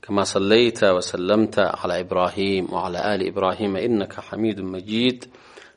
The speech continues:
وارض اللهم عن أصحابه الأخيار من المهاجرين والأنصار. أما بعد،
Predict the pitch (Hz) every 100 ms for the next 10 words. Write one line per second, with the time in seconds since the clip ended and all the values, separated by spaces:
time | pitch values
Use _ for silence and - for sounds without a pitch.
0 | - 156 123 113 104 127 110 90 82 -
1 | - 120 107 92 87 - - 92 107 107
2 | 107 - 110 95 90 90 90 90 85 87
3 | 95 104 104 101 - 107 101 117 113 101
4 | - - - - - - _ _ _ _
5 | _ - - - _ - 160 147 123 123
6 | 110